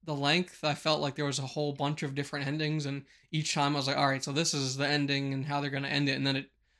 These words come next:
like, the music swelled, and then it went on a whole another twenty minutes. I feel like at any point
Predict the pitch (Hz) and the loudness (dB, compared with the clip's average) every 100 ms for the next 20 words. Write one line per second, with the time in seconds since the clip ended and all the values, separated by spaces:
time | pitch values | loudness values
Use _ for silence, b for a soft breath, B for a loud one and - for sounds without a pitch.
0 | _ _ 147 135 139 156 160 147 - 156 | _ _ -4 2 4 6 4 2 4 6
1 | 151 151 143 143 143 135 143 - 151 147 | 6 4 2 2 2 0 -6 -8 -2 2
2 | 147 147 139 139 147 143 139 135 135 - | 6 6 4 2 0 2 2 0 -2 -2
3 | 147 139 147 135 - B B - 151 175 | 0 2 0 -2 -6 B B -4 2 4
4 | 147 147 147 151 170 175 - 165 180 - | 6 6 4 4 4 2 -2 2 2 0